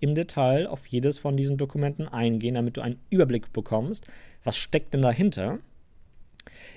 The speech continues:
In die Kommunikation der Menschen innerhalb des Unternehmens, also wie kommuniziert man miteinander. Im achten Dokument,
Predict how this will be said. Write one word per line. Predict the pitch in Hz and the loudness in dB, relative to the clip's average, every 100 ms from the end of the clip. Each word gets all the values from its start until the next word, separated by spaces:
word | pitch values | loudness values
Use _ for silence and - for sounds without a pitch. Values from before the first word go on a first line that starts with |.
| - | 2
In | 147 | 6
die | 143 | 6
Kommunikation | 139 156 143 143 135 143 - - 208 233 117 90 - - - - - | 6 4 6 4 2 0 -2 2 6 6 6 2 -6 -18 -20 -20 0
der | 117 | 2
Menschen | 120 117 107 - 92 87 - - | 4 2 0 -4 -6 -8 -8 2
innerhalb | 135 131 113 101 95 - - | 6 6 4 0 -4 -6 -10
des | 104 - | -8 -6
Unternehmens, | 127 113 - 98 92 92 147 285 - - | -4 -4 -4 -4 -2 -4 -6 -8 -12 -8
also | 107 110 110 | -4 -2 -2
wie | 120 | -2
kommuniziert | 123 - 120 117 113 - 185 | -4 -2 0 0 -2 -4 -4
man | 110 | -2
miteinander. | 107 - 87 85 82 98 196 - - - - - - - - | -2 -4 -6 -6 -6 -6 -6 -10 -20 -20 -20 -20 -20 -20 -4
Im | 135 135 | -2 2
achten | 160 185 - 120 | 2 2 0 0
Dokument, | 117 - 107 104 202 - | 0 -2 -2 -2 -4 -8